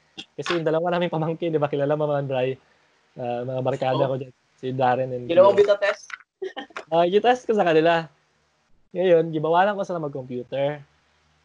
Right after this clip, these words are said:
Speaker 1: unless may ginawa silang mabuti. So, kung nakahugas sila ng plato, ganito, ganyan, pag naglinis sila ng bahay, bla, bla, bla, meron silang reward na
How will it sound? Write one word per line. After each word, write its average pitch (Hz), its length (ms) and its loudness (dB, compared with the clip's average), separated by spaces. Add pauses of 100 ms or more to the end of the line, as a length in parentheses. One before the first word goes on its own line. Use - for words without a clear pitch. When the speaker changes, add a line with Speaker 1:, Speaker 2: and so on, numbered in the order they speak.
Speaker 1:
unless 151 480 -2
may 139 160 -6
ginawa 139 240 -2
silang 131 400 -8 (400)
mabuti. 120 560 -2 (280)
So, - 160 -2
kung 120 160 -6
nakahugas 127 400 -4
sila 123 160 -8
ng - 120 -20 (120)
plato, 170 480 4
ganito, 143 240 -2
ganyan, 160 480 2
pag 131 160 -6
naglinis 123 640 -6
sila 139 80 -4
ng 135 80 -4
bahay, 151 320 2
bla, 147 240 2
bla, 151 160 4
bla, 139 320 0 (480)
meron 170 160 6
silang 160 320 2
reward 139 480 4
na 135 400 -4